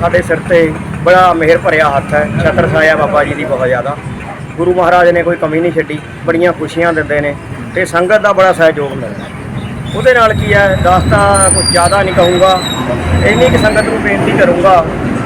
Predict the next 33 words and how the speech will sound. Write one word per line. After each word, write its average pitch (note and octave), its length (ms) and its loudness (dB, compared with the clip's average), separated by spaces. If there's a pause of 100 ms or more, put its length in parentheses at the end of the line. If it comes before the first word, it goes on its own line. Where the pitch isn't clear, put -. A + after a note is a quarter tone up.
ਵੀ A#3 80 -4
ਦੇਖੋ A3+ 540 4 (340)
ਜਿੰਨੇ A#3 380 0
ਵੀ B3 160 -2 (840)
ਸਾਡੇ G3+ 280 2
ਗੁਰੂ G#3+ 420 -2
ਪੀਰ G#3+ 180 -4
ਪੈਗੰਬਰ G3 420 0
ਹੋਏ E3+ 200 4
ਨੇ, C3+ 140 -4 (1700)
ਸਾਰਿਆਂ A3+ 340 2
ਦੇ A3+ 160 6
ਜਨਮ F#3+ 340 2
ਦਿਹਾੜੇ F3+ 320 2
ਨੇ F3 120 2
ਜਿਹੜੇ F#3 300 0 (260)
ਬੜੇ E3 240 2
ਧੂਮਧਾਮ F3+ 540 -2
ਨਾਲ E3+ 180 2
ਮਨਾਏ D3+ 280 0
ਜਾਂਦੇ D#3 300 -2
ਨੇ। D3+ 120 -6 (200)
ਉੱਥੇ F#3 240 -4
ਦਾਸ E3 280 2
'ਤੇ F#3+ 160 -4
ਵੀ G3 100 -6
ਗੁਰੂ F3+ 220 -2
ਮਹਾਰਾਜ F3 400 2
ਜੀ E3 60 -2
ਨੇ E3+ 80 -2
ਕਿਰਪਾ E3+ 320 -2
ਕੀਤੀ F3 360 -4
ਹੈ। E3 120 2